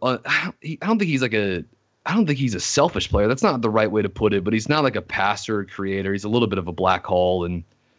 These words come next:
you can tell when Duke wants to run handoff actions and stuff like that with their bigs, they almost exclusively use Wendell Carter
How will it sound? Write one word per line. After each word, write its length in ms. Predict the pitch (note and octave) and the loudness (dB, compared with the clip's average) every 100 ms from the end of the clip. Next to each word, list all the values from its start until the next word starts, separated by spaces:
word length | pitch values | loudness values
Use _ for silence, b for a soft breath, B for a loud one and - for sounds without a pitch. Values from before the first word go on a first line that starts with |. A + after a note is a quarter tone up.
| - | -2
you 100 | B2 | 2
can 120 | D3 | 4
tell 240 | C#3 C3+ A#2+ | 4 4 4
when 100 | A2+ | 2
Duke 240 | B2+ C#3 | 0 0
wants 200 | C3 A#2+ | 0 -2
to 120 | - G#2 | -4 -2
run 220 | A2 G2 | -2 0
handoff 440 | G2+ G#2+ G2+ F#2+ G2+ | -2 0 2 0 0
actions 460 | G2+ G2+ G#2+ F#2+ | -2 0 -4 -4
and 100 | G#2 | -6
stuff 280 | F#2+ G2+ G2 | -2 -2 -2
like 200 | F#2+ F#2 | -4 -2
that 180 | G2+ F#2+ | 0 0
with 80 | G2 | 0
their 100 | G#2 | -2
bigs, 340 | F#2+ G#2 F#2+ F#2 | 0 0 -2 0
they 300 | A2 G#2 - | 2 2 0
almost 300 | A2 A2 G2+ | 2 2 2
exclusively 720 | G2 - - A#2+ A#2 G2 F2 F2+ | -4 -6 2 4 4 0 -2 -2
use 220 | F2+ F2 | -4 0
Wendell 280 | F#2+ F2+ E2 | 0 2 0
Carter 420 | F#2 F2+ E2+ | 2 4 2